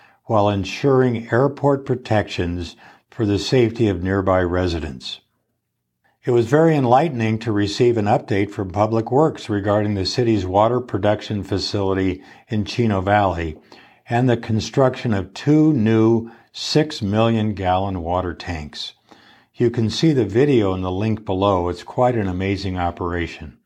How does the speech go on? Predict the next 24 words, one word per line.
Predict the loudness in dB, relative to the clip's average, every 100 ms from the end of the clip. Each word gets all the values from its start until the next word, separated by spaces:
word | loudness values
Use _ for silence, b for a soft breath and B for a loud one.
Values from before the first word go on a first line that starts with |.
| _ _ _
After | 2 2 2 2
an | 4
update | 4 4 2 2 2
from | -2 -2 -2
Ian | 2 4 4 4
Mattingly, | 4 4 2 -2 0 0
our | 2 0
city's | -2 -2 2 2 0
traffic | -4 0 2 2 -2 -2
engineer, | -4 -4 -4 -4 -4 -4 -6 B B B -2
on | -2
the | -2
possibility | 2 2 2 0 0 2 2 2
of | -2 -4
changing | -4 0 0 0 0
over | 2 2 2 0 0
a | -2 -2
hundred | 0 0 2 2 0
parking | 0 0 0 -2 -2
spots | -4 -2 0 0 -2
in | -4
the | -2
downtown | 0 2 0 0 -2 -2 -2
area, | -4 -4 -6 -8